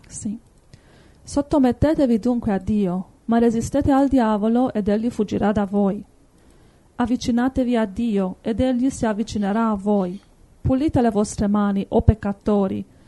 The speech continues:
e purificate i vostri cuori, o doppi d'animo. Siate afflitti, fate cordoglio e piangete. Sia il vostro riso convertito in lutto e la vostra allegria in tristezza.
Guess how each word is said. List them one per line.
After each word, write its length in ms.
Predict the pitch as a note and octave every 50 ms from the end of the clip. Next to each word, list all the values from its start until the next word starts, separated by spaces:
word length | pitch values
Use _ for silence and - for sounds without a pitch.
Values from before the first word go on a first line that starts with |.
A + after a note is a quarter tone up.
| _ _ _
e 120 | - C4+
purificate 680 | - - D4 D4 C#4+ - D4+ C#4+ - D4+ C#4+ - - A#3+
i 40 | A3+
vostri 360 | F#3+ G3+ G#3 - - - G3+
cuori, 520 | - - - A#3 A3 G#3+ G#3 G#3 F#3 F#3 G3 - _ _ _ - - -
o 140 | - G#3 G3
doppi 400 | - A#3+ B3 B3+ - - - G#3+
d'animo. 600 | E3 G#3+ G#3+ G#3+ G3+ G3 F#3 F#3 F3 F3+ F#3+ G3+ - _ _ _ _ _ _ - - _ _ _ _ _ _ _ _ -
Siate 500 | - - - - A#3+ B3+ C4+ C4 - B3
afflitti, 760 | A3 G#3+ - - A#3 B3 B3 B3+ - _ - B3+ B3+ C4 C4+ - - _ -
fate 320 | - - A#3 G#3+ - A#3 A3+
cordoglio 800 | - G#3 G3 F#3+ F3+ - G#3+ G#3+ G#3+ G#3+ G#3+ G#3+ A#3 C4 C#4 -
e 120 | - G3+ G3
piangete. 880 | - - G#3 F#3 F3+ F3+ F#3 - A3 A#3 A3+ G3 F#3+ - E3 F#3+ F#3 - _ _ _ _ _ _ _ _ _ _ -
Sia 380 | - - - - C#4 D#4 D4
il 120 | C4+ A3+ G#3
vostro 400 | A3 A#3+ A#3 - - - A3 G#3
riso 420 | F#3+ G#3 A3+ C4 B3 A#3+ C4+ C4
convertito 640 | - - G3+ G3 G3+ G3 F#3 - A3 A#3+ - A3+ G3+
in 160 | G3 F#3+ F#3
lutto 580 | G#3 B3 A#3+ G#3 - _ _ - G3 F3+ F#3+ - - - - _ _
e 80 | -
la 100 | A3+ A3+
vostra 300 | A3+ C#4 D4 - - A3+
allegria 580 | G#3 G3+ G#3 G3+ - - A#3+ A#3+ B3 B3+ B3+ B3+ -
in 140 | G#3+ G#3 G3
tristezza. 840 | - - F#3 - - - - G3+ G3 F#3+ - - - - E3 F#3